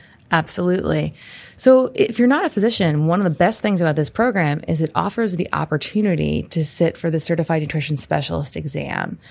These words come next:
which is a credential which will allow you to see clients and counsel them on nutrition. Or you could work for a physician and be his sort of nutrition go-to or her nutrition go-to and, uh, advise patients when they don't have the time to do that.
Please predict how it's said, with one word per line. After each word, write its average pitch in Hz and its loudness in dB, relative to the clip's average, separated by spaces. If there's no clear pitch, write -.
which 170 -4
is 156 0
a 156 -2
credential 180 -2
which 156 0
will - -2
allow 151 0
you 170 -2
to 175 -6
see - -6
clients 160 -2
and 156 -4
counsel 151 -4
them 147 -2
on 139 -2
nutrition. 135 -8
Or 160 0
you 165 0
could 170 0
work 175 0
for 165 -2
a 160 -4
physician 156 -2
and 147 -4
be 151 -2
his 147 -2
sort - -6
of 143 -6
nutrition 147 -4
go-to 151 -2
or 139 -2
her 147 -4
nutrition 151 -2
go-to 151 -2
and, 143 0
uh, 135 -2
advise 151 2
patients 151 -4
when 147 0
they 151 0
don't 151 0
have 139 -2
the 135 -2
time 131 -4
to 131 -6
do 131 -4
that. 107 -6